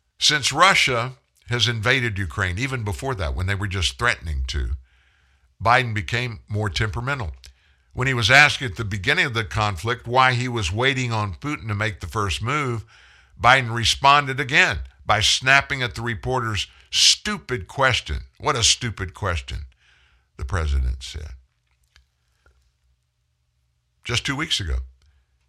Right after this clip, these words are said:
his cognitive ability showed no sign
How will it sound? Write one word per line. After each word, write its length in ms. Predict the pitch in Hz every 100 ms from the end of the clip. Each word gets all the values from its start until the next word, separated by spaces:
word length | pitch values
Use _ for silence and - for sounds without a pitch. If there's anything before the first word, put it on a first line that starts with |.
| _
his 220 | 113 101
cognitive 720 | - 117 110 104 95 90 80 -
ability 500 | 104 107 98 82 67
showed 300 | - 110 107
no 260 | 107 135
sign 460 | 143 - 80 58 -